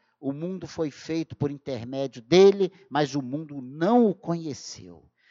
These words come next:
Veio para os que era seu, e os seus não o receberam. Mas a todos quantos o receberam, deu-lhes o poder de serem feitos filhos de Deus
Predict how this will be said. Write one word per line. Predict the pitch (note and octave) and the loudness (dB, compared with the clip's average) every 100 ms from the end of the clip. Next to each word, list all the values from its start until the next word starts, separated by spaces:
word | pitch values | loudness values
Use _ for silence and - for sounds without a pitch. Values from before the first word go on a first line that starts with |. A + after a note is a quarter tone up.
| _ _ | _ _
Veio | D3 C4 | 10 10
para | A#3 B3 B3 | 10 4 4
os | G#3 | 0
que | - A#3+ | -8 0
era | A3 A3 G#3 | 2 4 2
seu, | - - E3 A#2+ F#2+ _ _ _ | -4 -4 -2 -2 -4 _ _ _
e | C#3+ D3+ | -6 -4
os | C3+ | -4
seus | - D3+ D#3 D3+ - - | -8 -4 -4 -4 -8 -14
não | C3 F3 A3+ | -6 -4 -4
o | |
receberam. | F3 F3+ - D3+ A2 G2+ F2+ E2 _ _ _ _ _ _ _ _ | -8 -14 -14 -18 -20 -20 -20 _ _ _ _ _ _ _ _ _
Mas | C#3 F3 | 0 4
a | A3 | 2
todos | - _ C#4+ D#4 E4 E4 D#4+ - - _ | 0 _ 12 12 12 10 -2 -2 -10 _
quantos | A#3+ C#4 D#4 D#4+ _ E4 D#4 B3+ - _ | 10 12 10 6 _ -10 -8 -10 -14 _
o | A#3+ | 2
receberam, | G3+ B3 C#4 - D4 A3+ A#3+ G#3+ D3 A2+ - _ _ _ _ | 4 4 4 0 2 6 8 8 4 -2 -8 _ _ _ _
deu-lhes | A#2 C3+ C#4+ D4+ D#4+ D4+ D4+ C4 | _ 10 12 12 12 12 8 6
o | D#4+ | 2
poder | - D4+ B3 F3 A#3 C#4+ C#4+ | 8 12 12 10 4 8 6
de | A3+ A#3+ | 4 -4
serem | - B3+ B3+ A3+ | 0 2 0 -6
feitos | - G3+ A#3+ A#3 G3+ - D3+ - - _ _ _ _ _ | -10 12 12 12 10 0 -6 -6 -12 _ _ _ _ _
filhos | _ - D#4 E4 F4 C#4+ | _ 12 12 12 10 4
de | B3+ | 2
Deus | B3 G3 D#3+ C#3 - - | 8 8 8 4 -2 -12